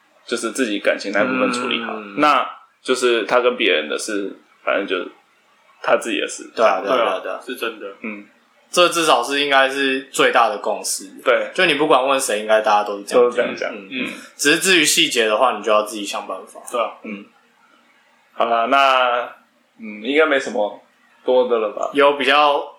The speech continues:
Speaker 2: 怎样舒服吗？
Speaker 1: 其实我一直就是在，呃，一直都嘻嘻哈哈。<laughs> 另外一个体科吧，就说：“你怎么还是嘻嘻哈哈？”
Speaker 2: 为什么？为什么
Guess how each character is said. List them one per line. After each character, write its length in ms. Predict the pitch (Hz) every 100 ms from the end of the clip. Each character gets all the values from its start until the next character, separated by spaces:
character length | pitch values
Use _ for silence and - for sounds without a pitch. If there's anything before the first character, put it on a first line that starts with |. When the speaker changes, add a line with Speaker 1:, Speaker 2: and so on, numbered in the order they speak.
| _
Speaker 2:
怎 120 | 123
样 240 | 113 113 110
舒 340 | - 147 139
服 260 | 147 113 98
吗？ 320 | 98 95 113 - -
Speaker 1:
其 160 | - 233
实 160 | 269
我 200 | 233 135
一 160 | 196 196
直 280 | 143 127 -
就 140 | -
是 220 | 139 143 127
在， 500 | 143 123 120 113 - - _ _ _ -
呃， 640 | 120 117 113 110 110 - _
一 100 | 190
直 120 | 185 151
都 100 | 151
嘻 160 | 156
嘻 140 | 139 139
哈 120 | 131
哈。 320 | 131 131 - 131 - -
<laughs> 260 | - -
另 180 | 156 185
外 100 | 180
一 60 | 160
个 60 |
体 140 | 151 123
科 100 | 151
吧， 140 | 135
就 60 | 131
说 80 | 143
：“你 60 | 220
怎 100 | 262
么 100 | 208
还 120 | 202
是 120 | 233
嘻 240 | 302 269
嘻 200 | 247 254
哈 180 | 294 330
哈？” 300 | 285 302 - - - _ _ _ - - 180
Speaker 2:
为 40 |
什 100 | 175
么？ 220 | 143 117
为 40 | 185
什 80 |
么 60 | 175